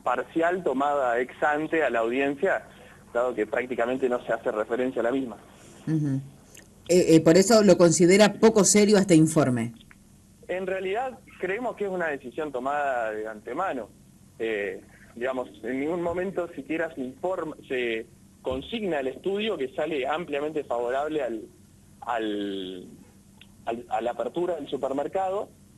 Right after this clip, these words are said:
Speaker 1: y se tiene en cuenta, digamos, la, la, la opinión del público en general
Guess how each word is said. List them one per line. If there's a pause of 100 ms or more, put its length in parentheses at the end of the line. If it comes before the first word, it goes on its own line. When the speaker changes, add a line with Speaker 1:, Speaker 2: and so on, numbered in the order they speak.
(100)
Speaker 1:
y
se
tiene
en
cuenta,
digamos,
la,
la, (800)
la
opinión
del
público
en
general